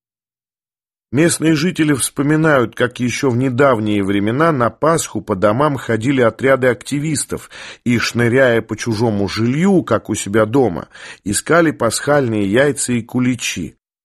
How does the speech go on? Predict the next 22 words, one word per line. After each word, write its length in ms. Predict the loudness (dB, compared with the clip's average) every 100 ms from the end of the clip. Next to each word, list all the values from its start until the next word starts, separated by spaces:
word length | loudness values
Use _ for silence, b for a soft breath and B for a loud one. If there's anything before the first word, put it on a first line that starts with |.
| _ 0
Пойманных 600 | 4 4 2 0 -2 -4
с 80 | -6
поличным 680 | -2 0 0 -2 -4 -6
клеймили 580 | -4 -2 0 2 2 2
потом 380 | 0 0 -2 -2
на 80 | -2
собраниях, 760 | -2 -2 2 2 0 -4 -4
изгоняя 580 | -6 -2 0 0 0 0
с 140 | -2
работы. 600 | -2 0 0 -2 -4 -16 _ _ _ _ _ _
Возможно, 600 | 0 2 4 2 4 4
из-за 180 | 2 4
этих 340 | 2 2 -2 -2
утренних 520 | -2 0 0 -2 0
обысков 560 | 2 2 0 0 -4
в 40 | -4
здешних 540 | -2 0 0 -2 -6
краях 500 | -2 0 2 2 0
вошло 360 | -2 -2 0 0
тогда 360 | 0 0 0
в 60 | 2
обычай 560 | 2 0 -2 0 -2